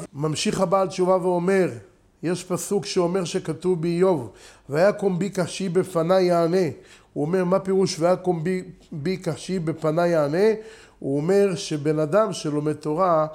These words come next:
בפנים שלו רואים אור על הפנים שלו, רואים אור של התורה על הפנים שלו. אבל בן אדם שעושה עוונות, רחמנא ליצלן,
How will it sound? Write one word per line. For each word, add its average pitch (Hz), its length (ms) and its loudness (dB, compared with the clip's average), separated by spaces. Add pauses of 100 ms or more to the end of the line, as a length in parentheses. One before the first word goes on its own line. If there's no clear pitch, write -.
(320)
בפנים 160 500 0
שלו 214 600 2 (240)
רואים 196 600 0 (520)
אור 208 200 2
על 175 100 0
הפנים 151 360 -4
שלו, 139 280 -4
רואים 214 280 -4
אור 233 200 -4
של 208 200 -4
התורה 185 340 -4
על 185 100 0
הפנים 156 340 -6
שלו. 135 320 -6 (400)
אבל 175 500 2 (100)
בן 143 140 0
אדם 165 320 0
שעושה 151 480 -4
עוונות, 156 460 -2
רחמנא 143 340 -4
ליצלן, 143 420 -4